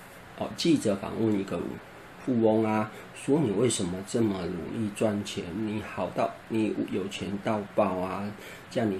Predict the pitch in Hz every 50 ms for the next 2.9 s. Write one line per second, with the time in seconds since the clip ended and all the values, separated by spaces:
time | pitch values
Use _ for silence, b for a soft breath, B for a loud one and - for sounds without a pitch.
0 | - - 107 110 110 104 98 101 101 117 104 101 - 92 98 98 101 101 - -
1 | 107 98 92 90 90 - - 95 95 95 95 95 92 95 - - - - 117 110
2 | 110 98 90 95 101 98 90 87 95 98 98 - - - - - 98 95